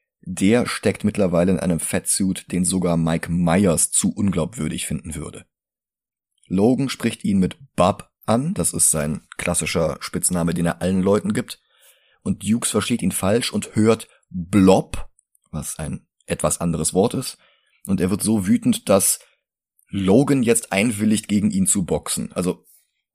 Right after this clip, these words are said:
Dukes headbuttet ihn, rechnet aber nicht damit, dass Logans Schädel aus Adamantium ist und tut sich selber weh. Ha, ha, ha, ha, ha. Cyclops muss in der Zwischenzeit an die Tafel schreiben wie Bart Simpson,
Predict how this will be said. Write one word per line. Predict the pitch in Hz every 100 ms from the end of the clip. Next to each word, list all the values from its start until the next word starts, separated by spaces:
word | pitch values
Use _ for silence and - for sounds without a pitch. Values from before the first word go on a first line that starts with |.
| _ _ 151 170 - - _ _ - _ _ _ -
Dukes | 95 123 - -
headbuttet | 147 - 160 143 -
ihn, | 135
rechnet | 120 110 120
aber | 98 101
nicht | 107 101
damit, | 92
dass | 90 -
Logans | 90 92
Schädel | - 85 80
aus | 76
Adamantium | - 80 87 101 101 -
ist | 92 -
und | 95
tut | 92 90
sich | 87
selber | 78 85 87 80
weh. | 78 69 -
Ha, | - 82
ha, | 87 76
ha, | 78 76
ha, | 85 78
ha. | 73 71 _ _ _ _ _ _ _ _ _ _ _ _ _ -
Cyclops | - 156 - - 113
muss | 123
in | 110
der | 101
Zwischenzeit | 104 110 98 98 92
an |
die | 85
Tafel | - 110 127 151
schreiben | - 123 113
wie | 101
Bart | 92 80 -
Simpson, | 123 135 - 123